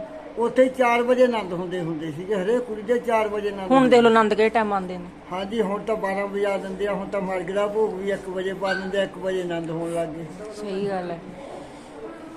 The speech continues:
Speaker 2: ਨਹੀਂ, ਪਹਿਲਾਂ ਹੈਰਾਨ ਦੀ ਗੱਲ ਆ, ਹਨਾ, ਇੰਨੀ ਮ-, ਮਤਲਬ ਜਿਹੜਾ, ਅ, ਅ, ਬਰਾਤ ਜਿਵੇਂ ਹੁਣ ਹੁੰਦੀ ਆ, ਮਾਸਟਰ ਜੀ, ਪਹਿਲਾਂ ਵੀ ਐਵੇਂ ਹੀ ਆਉਂਦੀ ਸੀ ਕਿ ਵੀ ਥੋੜੇ ਬੰਦੇ ਹੁੰਦੇ ਸੀ, ਸਾਂਭਣੇ ਸੌਖੇ ਹੁੰਦੇ ਸੀ?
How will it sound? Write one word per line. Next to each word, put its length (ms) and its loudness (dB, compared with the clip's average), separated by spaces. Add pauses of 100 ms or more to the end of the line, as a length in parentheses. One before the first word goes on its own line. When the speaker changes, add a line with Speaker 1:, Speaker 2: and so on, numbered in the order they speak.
(320)
Speaker 2:
ਨਹੀਂ, 100 2
ਪਹਿਲਾਂ 280 8
ਹੈਰਾਨ 420 8
ਦੀ 160 0
ਗੱਲ 220 8
ਆ, 140 6
ਹਨਾ, 240 2
ਇੰਨੀ 440 4
ਮ-, 200 2
ਮਤਲਬ 340 0
ਜਿਹੜਾ, 340 6
ਅ, 320 -4
ਅ, 560 2
ਬਰਾਤ 540 8
ਜਿਵੇਂ 240 2
ਹੁਣ 220 4
ਹੁੰਦੀ 280 4
ਆ, 40 4
ਮਾਸਟਰ 280 4
ਜੀ, 100 -2
ਪਹਿਲਾਂ 280 6
ਵੀ 100 2
ਐਵੇਂ 200 6
ਹੀ 40 0
ਆਉਂਦੀ 260 6
ਸੀ 160 2
ਕਿ 180 6
ਵੀ 120 4
ਥੋੜੇ 360 6
ਬੰਦੇ 260 4
ਹੁੰਦੇ 240 2
ਸੀ, 160 -4
ਸਾਂਭਣੇ 320 6
ਸੌਖੇ 320 2
ਹੁੰਦੇ 220 2
ਸੀ? 140 -8